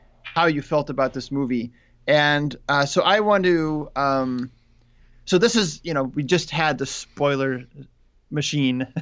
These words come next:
<laughs> two thousand or whatever it is, um, issue its, uh, warnings for this episode.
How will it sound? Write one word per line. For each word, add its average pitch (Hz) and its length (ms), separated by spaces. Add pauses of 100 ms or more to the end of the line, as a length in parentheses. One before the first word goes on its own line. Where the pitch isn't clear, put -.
(100)
<laughs> - 240
two 147 180
thousand 131 460
or 135 120
whatever 127 320
it 120 80
is, 120 280 (500)
um, 123 420 (460)
issue 156 360
its, - 300
uh, 131 260
warnings 147 380
for - 120
this 131 140
episode. 127 380